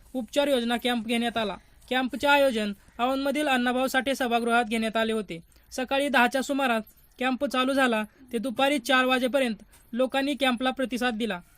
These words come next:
यामध्ये औंधमधील तब्बल पंच्याऐंशी कुटुंबांनी, तर सर्वसाधारण साडेचारशे सदस्य-, साडेचारशे सदस्यांनी याचा लाभ घेतला. कॅम्पमध्ये लोकांचे ब्लड सॅम्पल घेत मिळणाऱ्या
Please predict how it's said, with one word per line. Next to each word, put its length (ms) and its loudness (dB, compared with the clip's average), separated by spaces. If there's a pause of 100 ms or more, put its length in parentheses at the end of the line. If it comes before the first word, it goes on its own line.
(140)
यामध्ये 460 0 (280)
औंधमधील 640 0
तब्बल 280 -2
पंच्याऐंशी 640 0
कुटुंबांनी, 580 -2 (260)
तर 100 -4
सर्वसाधारण 720 0 (260)
साडेचारशे 680 0
सदस्य-, 480 -2 (920)
साडेचारशे 680 4
सदस्यांनी 600 0 (260)
याचा 260 0
लाभ 240 2
घेतला. 340 -2 (460)
कॅम्पमध्ये 600 2 (300)
लोकांचे 500 -2
ब्लड 260 0
सॅम्पल 380 0
घेत 240 0
मिळणाऱ्या 480 0